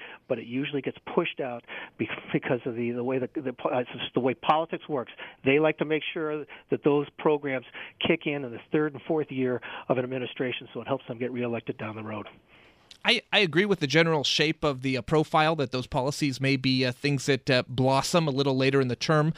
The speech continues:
Speaker 2: Uh, that being said, I do think that, uh, tax reform, both corporate tax reform, uh, and, uh, uh, individual income tax, uh, returns, uh, will be high priorities. Uh,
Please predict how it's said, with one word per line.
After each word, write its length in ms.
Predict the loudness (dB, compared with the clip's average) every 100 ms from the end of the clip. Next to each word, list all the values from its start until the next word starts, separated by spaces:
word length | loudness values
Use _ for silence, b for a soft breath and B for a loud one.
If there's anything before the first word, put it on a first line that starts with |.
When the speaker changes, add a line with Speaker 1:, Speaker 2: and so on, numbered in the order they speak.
| B B 0
Speaker 2:
Uh, 140 | 2
that 180 | 4 4
being 160 | 2
said, 240 | 2 0 2
I 120 | 0
do 280 | 2 2 2
think 340 | 2 -2 0
that, 220 | -2 -2 -2
uh, 100 | -4
tax 320 | -2 -4 -4
reform, 260 | -4 -2 0
both 180 | -2 2
corporate 320 | 2 2 0
tax 280 | -2 -2 -8
reform, 480 | -4 0 0 -2 B B -2
uh, 180 | 0 0
and, 340 | 2 2 2 2
uh, 280 | 4 2 2
uh, 180 | 0 2
individual 480 | 0 2 2 2 2
income 240 | 0 -2
tax, 360 | -2 -6 -4 -2
uh, 120 | -2
returns, 500 | -2 -2 0 -2 0
uh, 100 | 0
will 220 | 2 4
be 140 | 4
high 400 | 2 -2 0 2
priorities. 880 | 2 2 2 4 4 4 0 -4 -6 B B 2
Uh, 260 | 4 4